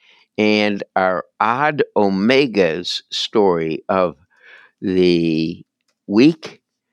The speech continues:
This week it is that whey protein taken with vitamins C, E reduces chronic kidney disease and may, in fact, be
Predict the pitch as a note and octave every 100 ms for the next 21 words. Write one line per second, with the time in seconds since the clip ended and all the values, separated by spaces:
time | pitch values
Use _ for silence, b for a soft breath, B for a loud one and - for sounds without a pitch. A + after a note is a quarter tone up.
0 | _ _ - B2 D#3+ - B2+ G2+ F2 G#2
1 | F2+ G2 G2+ G2 G2+ G#2 G#2+ - b b
2 | b _ G2 F#2+ F#2 F2+ - G2+ G2 A2+
3 | D3 D3 D3 C3 G#2+ - G2+ F2 F#2+ -
4 | G#2+ A2 G2 F#2 E2 G2+ G#2 G2+ G2+ F#2+
5 | F2+ - - _ - - - C#3 C#3+ D3+
6 | E3+ - _ C3+ C3 G2+ E2+ G#2+ - b
7 | b - A2+ G2+ F#2 D3 C#3+ - G2 F#2+
8 | - - - - A#2+ A2+ B2+ B2 - E3+
9 | D#3 G2+ D2+ F2+ F#2+ F2+ F2+ A2 B2 -
10 | b b b - B2+ A#2 B2+ E3 E3+ A#2+
11 | G2 A2+ _ _ _ _ _ _ - A2+
12 | G#2+ B2 G2+ G2+ _ - F#2+ G2+ G#2 F#2+
13 | F#2 F2+ F2+